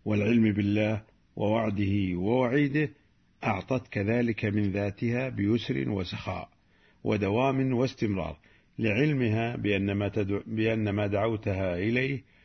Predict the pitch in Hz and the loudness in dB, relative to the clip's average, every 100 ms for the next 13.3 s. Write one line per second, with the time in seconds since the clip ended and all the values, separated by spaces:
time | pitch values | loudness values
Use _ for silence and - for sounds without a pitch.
0 | _ _ _ - _ 113 117 107 110 110 | _ _ _ -20 _ 0 0 2 0 0
1 | 110 104 110 101 104 120 113 131 131 113 | 0 0 2 2 2 0 0 0 2 2
2 | 101 117 117 110 101 92 98 104 107 107 | 2 2 4 2 2 2 2 2 2 0
3 | 101 113 120 104 - 90 - _ _ _ | 0 0 0 0 -4 -12 -12 _ _ _
4 | _ _ 117 123 120 - 131 107 113 107 | _ _ -2 2 2 2 0 2 2 2
5 | 104 117 98 117 127 139 139 - _ _ | 0 -2 0 0 2 0 0 -6 _ _
6 | _ 113 107 107 123 120 110 104 90 110 | _ -2 0 2 2 2 2 -2 -2 -2
7 | 113 117 107 98 92 98 120 139 - 131 | 0 0 -2 -4 -4 -4 -4 -4 -4 -4
8 | 131 131 143 - - - - - 123 135 | -2 -4 -6 -10 -20 -20 -16 -6 -4 -2
9 | 127 127 113 - 107 104 104 120 127 123 | 0 0 0 0 -2 -2 -2 0 2 0
10 | 113 156 156 151 170 156 - _ - 123 | -2 -2 0 0 -2 -6 -16 _ -6 -6
11 | - 113 107 - 110 104 107 110 104 107 | -4 -4 -4 0 0 0 0 0 -2 -6
12 | - _ _ 117 117 143 143 135 - 113 | -16 _ _ -2 2 2 2 -2 -2 -2
13 | 95 131 104 | 0 -2 -6